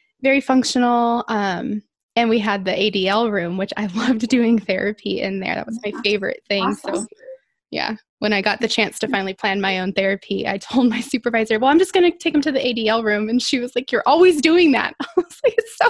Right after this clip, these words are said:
Speaker 1: fun. We could pretend to cook."
Speaker 2: The most, the most functional, right?
Speaker 1: <laughs> Yeah.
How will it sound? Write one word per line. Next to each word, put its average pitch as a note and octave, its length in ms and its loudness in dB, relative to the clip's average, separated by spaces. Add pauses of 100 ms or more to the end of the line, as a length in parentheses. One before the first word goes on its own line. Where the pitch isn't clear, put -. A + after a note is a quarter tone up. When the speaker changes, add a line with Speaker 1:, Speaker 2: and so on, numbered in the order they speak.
(160)
Speaker 1:
fun. A#4+ 320 2 (1160)
We G4+ 80 -4
could G4+ 120 0 (340)
pretend F#4 360 2
to F#4+ 60 4
cook." G4 460 0 (160)
Speaker 2:
The D4 60 4
most, E4+ 300 2 (440)
the D4 80 6
most D#4+ 300 4
functional, A3 800 0
right? E4 440 -2
Speaker 1:
<laughs> - 40 4 (140)
Yeah. C4+ 200 0